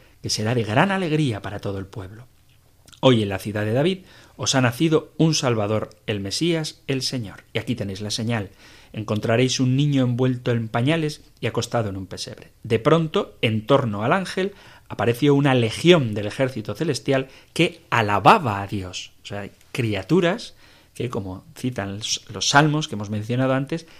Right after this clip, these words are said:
glorifican a Dios. "Gloria a Dios en el cielo y en la tierra, paz a los hombres de buena voluntad", en esta traducción de la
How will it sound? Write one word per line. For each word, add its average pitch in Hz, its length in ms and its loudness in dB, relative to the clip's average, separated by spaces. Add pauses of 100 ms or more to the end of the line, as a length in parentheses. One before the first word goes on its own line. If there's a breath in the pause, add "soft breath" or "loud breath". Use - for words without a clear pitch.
(140)
glorifican 113 880 2
a 98 80 -12
Dios. 95 280 -12
"Gloria 139 440 4
a 107 40 -2
Dios 104 260 -6
en 104 80 -6
el 98 100 -10
cielo 120 380 -2 (560 loud breath)
y 110 100 -2
en 101 80 0
la 101 100 -4
tierra, 110 460 -4 (240 soft breath)
paz 151 240 0 (100)
a - 60 -10
los 101 220 -6
hombres 110 580 -4
de 107 140 -10
buena 98 320 -2
voluntad", 107 520 -2 (560)
en 95 120 -12
esta - 360 -16
traducción 110 720 -4
de 101 360 -8
la 98 420 -8